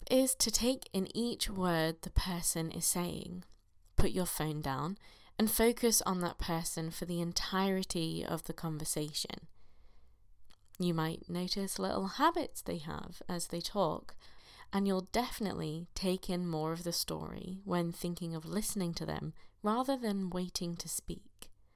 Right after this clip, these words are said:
You don't have to be able to recite what they've <laughs> said, but you'll find you'll naturally know where the story went.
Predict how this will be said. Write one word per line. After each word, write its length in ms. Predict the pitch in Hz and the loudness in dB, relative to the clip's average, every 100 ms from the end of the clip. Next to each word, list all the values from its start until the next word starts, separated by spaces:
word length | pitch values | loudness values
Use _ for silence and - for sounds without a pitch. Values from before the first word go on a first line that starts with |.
| - - - - - _ _ _ - - - - - - | -20 -20 -20 -20 -20 _ _ _ -20 -20 -20 -20 -20 -6
You 140 | - 208 | 2 6
don't 380 | 175 147 - 160 | 6 4 -2 -4
have 240 | 151 - | -4 -2
to 80 | 151 | -4
be 160 | 147 | -2
able 340 | 143 143 - 139 | -2 -4 -6 -6
to 140 | - | -4
recite 440 | 147 151 - 147 - | -2 -2 -2 -4 -6
what 200 | 151 - | -8 -6
they've 160 | 147 - | -4 -2
<laughs> 0 | |
said, 520 | - 180 - 165 - - - - - - - - | 0 0 -2 0 -2 -2 -14 -16 -18 -20 -18 2
but 180 | 277 - - - | 4 4 -6 0
you'll 240 | 277 294 | 4 4
find 460 | - 247 269 277 262 | 4 4 4 4 4
you'll 160 | 226 | 4
naturally 460 | 208 202 - 214 208 | 4 2 0 0 2
know 320 | 175 151 151 | 2 0 0
where 120 | 165 | -2
the 100 | 170 | -2
story 420 | - 165 156 160 | -2 -2 -2 -2
went. 320 | 160 160 135 | -2 -2 -2